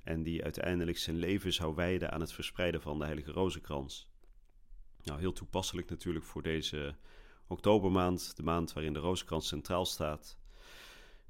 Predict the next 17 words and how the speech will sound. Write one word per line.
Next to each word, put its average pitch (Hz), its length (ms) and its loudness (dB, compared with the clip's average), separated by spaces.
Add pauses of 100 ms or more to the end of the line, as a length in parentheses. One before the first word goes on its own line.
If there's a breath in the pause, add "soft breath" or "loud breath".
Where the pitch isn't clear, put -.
En 98 420 8
samen 120 440 6
met 104 180 8
deze 107 300 8
twee 98 320 6
grootheden 101 600 6
in 87 60 6
onze 82 240 2
kerk, 113 460 0
de 87 80 -4
heilige 82 260 0
Faustina 85 640 0
en 80 280 2
de 78 80 -2
zalige 80 420 0
Bartolo 76 440 0
Longo, 90 540 2